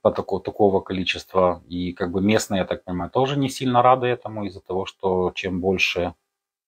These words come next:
чем больше стран, тем меньше хороших секторов. То есть приходится ужиматься,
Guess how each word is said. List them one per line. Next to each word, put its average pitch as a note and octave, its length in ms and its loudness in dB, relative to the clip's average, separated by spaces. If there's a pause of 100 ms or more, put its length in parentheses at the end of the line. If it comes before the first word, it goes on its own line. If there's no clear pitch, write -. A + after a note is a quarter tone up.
(760)
чем C#3 240 6
больше C3+ 320 8
стран, C#3 560 4
тем A2+ 260 0 (140)
меньше G#2+ 1080 4
хороших G#2+ 380 4
секторов. F2+ 500 -2
То F2 100 -12
есть - 120 -12
приходится - 380 2
ужиматься, B2 760 2